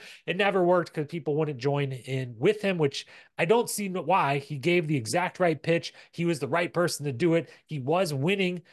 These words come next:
some dailies here and there. He was teamed up with people who were winning the other dailies here and there. And, uh, the, the random daily teams were never totally in line with what he or Horacio needed to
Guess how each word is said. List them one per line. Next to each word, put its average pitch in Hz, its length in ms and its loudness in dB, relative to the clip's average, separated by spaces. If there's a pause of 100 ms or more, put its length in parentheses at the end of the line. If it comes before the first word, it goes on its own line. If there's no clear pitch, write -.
(100)
some 170 240 -4
dailies 180 460 2
here 180 180 0
and 175 100 -2
there. 180 220 4
He 156 160 -2
was 127 160 -6
teamed 185 380 -2
up 180 160 0
with 170 100 0
people 175 300 -4
who 170 80 0
were 175 160 4
winning 175 240 -2
the 170 140 -2
other 180 200 0
dailies 170 400 -2
here 165 160 -2
and 156 120 -4
there. 139 240 -2 (340)
And, 131 400 -2
uh, 127 340 2
the, 120 240 -4
the 113 180 -8
random 170 760 0
daily 165 420 0
teams 147 680 -2 (300)
were 143 120 -2
never 147 280 2
totally 143 420 0
in 131 100 -6
line 131 320 -2
with 117 160 -8
what 127 140 -2
he 151 400 -4
or 117 220 -4
Horacio 117 560 -4
needed 113 420 -6 (260)
to 120 260 -2